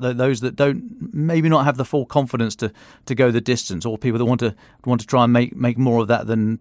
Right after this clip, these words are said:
than is, i-, is actually the case. And so I say, if, if others now come out, and I don't denounce the article, it's perfect, perfectly s-, s-, good article, it's perfectly sensible, um,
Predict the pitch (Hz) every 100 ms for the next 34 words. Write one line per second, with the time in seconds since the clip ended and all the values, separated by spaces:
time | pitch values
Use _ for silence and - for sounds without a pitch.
0 | - 117 113 101 - 131 117 123 123 -
1 | - 117 107 - 110 82 - - - _
2 | _ _ 123 120 135 123 135 135 - 180
3 | - - 147 165 160 139 139 131 143 139
4 | 127 120 - - 120 117 110 - 139 -
5 | 131 98 120 117 - 147 180 - - 107
6 | 104 - 117 110 104 - - 147 120 -
7 | - 113 - 135 131 190 - - - 123
8 | 117 117 - - - 139 127 - 120 120
9 | - - 120 117 123